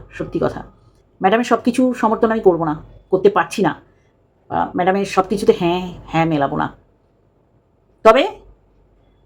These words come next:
ম্যাডাম, ম্যাডাম করে ম্যাডামকে চুমা চাটিয়েও দিতে পারবো না, বা ম্যাডামের সাহায্য নিয়ে, সহযোগিতা নিয়ে, স্বার্থ ফুরিয়ে গিয়েও ম্যাডামের এগেনস্টে ভিডিও করতে পারবো না। ডে ওয়ান থেকে স-, সত্যের, ন্যায়ের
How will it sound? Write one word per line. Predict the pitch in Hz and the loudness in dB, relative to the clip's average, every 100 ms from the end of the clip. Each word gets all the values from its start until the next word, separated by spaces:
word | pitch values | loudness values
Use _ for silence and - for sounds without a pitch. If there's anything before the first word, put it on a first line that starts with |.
| 165 | 0
ম্যাডাম, | 180 233 247 | 2 4 4
ম্যাডাম | 254 254 254 | 4 2 4
করে | 247 262 339 | 6 6 2
ম্যাডামকে | 247 190 208 220 214 - - | 2 2 2 0 -2 -16 -4
চুমা | - 226 | 4 4
চাটিয়েও | 226 233 240 | 4 4 4
দিতে | 254 254 | 2 4
পারবো | 269 269 | 4 2
না, | 339 - - - - - | -2 -8 -20 -20 -16 2
বা | 185 | 4
ম্যাডামের | 202 208 233 240 | 4 2 2 -2
সাহায্য | 226 - 196 226 196 | -2 2 4 4 4
নিয়ে, | 233 240 277 359 - - | 6 6 4 0 -10 -14
সহযোগিতা | - 214 214 233 247 247 | 4 4 6 2 6 6
নিয়ে, | 233 277 466 - - - - - - | 6 0 -2 -10 -20 -20 -20 -20 -18
স্বার্থ | - 185 202 | 2 2 4
ফুরিয়ে | - 208 226 | 0 4 4
গিয়েও | 196 226 339 - - | 4 4 4 0 -6
ম্যাডামের | 185 170 170 | -2 0 0
এগেনস্টে | 151 160 160 233 | 0 0 -2 -4
ভিডিও | 151 156 | -2 -2
করতে | 151 151 | -2 -2
পারবো | 139 151 | -2 -2
না। | 156 - _ _ _ _ _ _ _ _ 175 | -6 -8 _ _ _ _ _ _ _ _ 4
ডে | 233 | 4
ওয়ান | 190 214 | 6 0
থেকে | 214 220 | 2 0
স-, | 208 - 170 - | -2 -10 -10 -8
সত্যের, | 156 226 - 208 202 185 | 0 0 6 6 6 2
ন্যায়ের | 202 208 202 | 0 2 -2